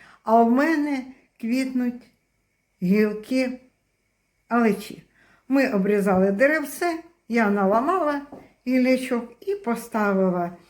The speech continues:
е, тр-, щоб вони розквітли, щоб в хаті було трошки весняного настрою. І потім пригадала, що можна зробити таке печиво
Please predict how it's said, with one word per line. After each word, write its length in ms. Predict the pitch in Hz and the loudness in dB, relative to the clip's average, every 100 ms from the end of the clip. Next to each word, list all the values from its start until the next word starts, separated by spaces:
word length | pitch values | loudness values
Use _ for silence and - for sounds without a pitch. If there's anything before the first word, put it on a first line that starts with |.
| - - _ - | -20 -20 _ -2
е, 360 | 185 180 185 180 185 - - - _ _ | 2 4 4 2 -4 -10 -20 -20 _ _
тр-, 200 | 240 202 | -8 -6
щоб 200 | 190 202 | -6 -4
вони 280 | 180 185 185 | 0 4 4
розквітли, 640 | 202 214 294 330 277 262 262 - - - _ | 4 -2 -4 -4 -2 -6 -8 -12 -20 -20 _
щоб 180 | - 185 | -6 -4
в 40 | |
хаті 340 | 208 254 262 208 | 2 2 2 -2
було 260 | 185 190 | 0 0
трошки 400 | 185 233 254 - | 0 -4 -4 -4
весняного 680 | 185 185 190 185 190 196 - - | -4 -2 2 2 2 0 -6 -2
настрою. 680 | 180 160 - - 160 196 - - - - - _ _ _ - | -2 -2 -10 -16 -14 -14 -16 -20 -20 -20 -20 _ _ _ -4
І 180 | 302 | 0
потім 480 | 320 - 370 349 302 | 0 0 0 2 0
пригадала, 840 | - 277 262 269 262 277 269 247 233 | 0 2 2 2 2 2 4 2 0
що 220 | - 240 | 0 0
можна 440 | 240 226 226 220 | 2 0 0 -2
зробити 560 | 196 208 196 202 202 202 | -2 -2 -2 -2 0 -2
таке 280 | 202 214 262 | -4 -6 -6
печиво 1000 | 262 - 508 508 - 202 170 170 185 | -6 -2 -2 -2 -2 -2 0 -2 -6